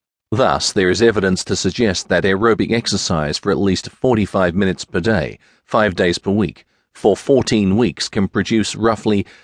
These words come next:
eighteen percent decrease in belly fat without a change in muscle mass. But the reality is that most people do not have the time or the motivation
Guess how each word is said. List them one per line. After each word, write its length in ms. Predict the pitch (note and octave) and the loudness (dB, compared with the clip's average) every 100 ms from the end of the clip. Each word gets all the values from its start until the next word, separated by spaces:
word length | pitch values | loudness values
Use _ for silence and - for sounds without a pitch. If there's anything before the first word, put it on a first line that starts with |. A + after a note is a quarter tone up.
| _ _ | _ _
eighteen 460 | C3 C3 - B2+ G#2+ | 0 0 0 0 0
percent 420 | G#2+ - G#2 F2 | -2 0 0 0
decrease 520 | A2+ G#2+ - F2 - | -2 -2 -2 -2 0
in 120 | F2 | -2
belly 300 | E2 C3+ G#2+ | 0 0 0
fat 320 | - D2+ C#2+ | -2 -6 -6
without 320 | G2 G2+ G#2+ G2+ | -4 0 0 0
a 40 | |
change 380 | - C#3+ A2 G2 | -2 0 0 2
in 100 | A2 | 2
muscle 300 | B2 G#2+ D2+ | 0 -2 -6
mass. 400 | C#2+ - - - _ _ _ _ _ _ _ _ | -10 -8 -6 -6 _ _ _ _ _ _ _ _
But 360 | G2+ A2+ G#2 A2 | 0 0 0 4
the 100 | A2 | 6
reality 640 | G#2+ A#2+ D#3 A#2+ - E2 | 6 4 4 0 0 -2
is 100 | E2+ | 0
that 120 | G#2 | 0
most 380 | A2 A#2+ B2 - | 0 0 0 -2
people 280 | G#2+ G2+ F#2+ | -4 -2 -2
do 140 | A2 | 0
not 200 | A2+ B2 | 2 2
have 180 | G#2 F#2+ | 0 -2
the 100 | F#2+ | -2
time 440 | - C3 F#2+ D#2 | -2 0 0 0
or 120 | F#2 F#2+ | -2 0
the 100 | F#2+ | 0
motivation 720 | F#2 F2+ F2 C#3+ A#2+ - C2 | 2 0 2 0 0 -4 -10